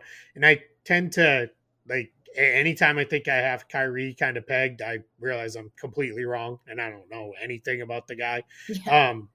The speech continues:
Speaker 1: he <laughs> remains, you know, one of the more confusing players in the league to, to me, and I don't even necessarily mean that in a bad way. I just, you know, he's just,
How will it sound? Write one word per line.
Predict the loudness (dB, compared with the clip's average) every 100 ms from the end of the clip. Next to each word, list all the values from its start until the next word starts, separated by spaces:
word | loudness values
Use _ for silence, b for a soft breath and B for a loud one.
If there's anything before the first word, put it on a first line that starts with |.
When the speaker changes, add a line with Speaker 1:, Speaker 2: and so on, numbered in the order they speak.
| _
Speaker 1:
he | -14 -8
<laughs> | -6 0
remains, | 6 6 6 2
you | 0
know, | 2
one | 0
of | -2
the |
more | -2 -4 -6 -8
confusing | -14 -12 -10 -6 -4 -4 -6 B B _
players | 8 8 6
in | 0
the | -4
league | -4 -4 -4 -10 -4
to, | -4 -2
to | -8
me, | -4 -2
and | 0
I | 0
don't | 0 0
even | -2 -2
necessarily | -2 -2 -2 -2 -2
mean | -4 -2
that | 0
in | 0 -2
a |
bad | -2 0 0
way. | 2 4 4
I | 2
just, | -4 -8 -14 b b b b
you | -4
know, | -2
he's | -4 -8 -8
just, | -4 -4